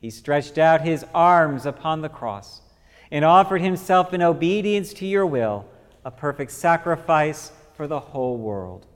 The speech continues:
On the night he was handed over to suffering and death, our Lord Jesus Christ took bread, and when he'd given thanks to you, he broke it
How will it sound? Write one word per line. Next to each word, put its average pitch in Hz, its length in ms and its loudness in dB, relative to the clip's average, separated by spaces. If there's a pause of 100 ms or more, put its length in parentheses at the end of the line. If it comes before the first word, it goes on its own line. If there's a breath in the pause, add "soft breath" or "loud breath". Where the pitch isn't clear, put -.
(760)
On 120 140 -6
the 131 100 -4
night 160 340 2
he 156 140 -8
was 156 200 -4
handed 160 400 -6
over 165 400 -2
to 165 160 -10
suffering 160 600 -8
and 156 180 -12
death, 98 240 -10 (560 soft breath)
our 143 140 4
Lord 165 400 4
Jesus 160 420 -4
Christ 143 580 0
took - 240 -10
bread, 98 380 -4 (640)
and 151 200 -4
when 170 200 2
he'd 185 180 0
given 165 300 2
thanks 180 420 -2
to 190 100 -8
you, 165 320 0
he 160 200 -6
broke 110 380 -4
it - 260 -14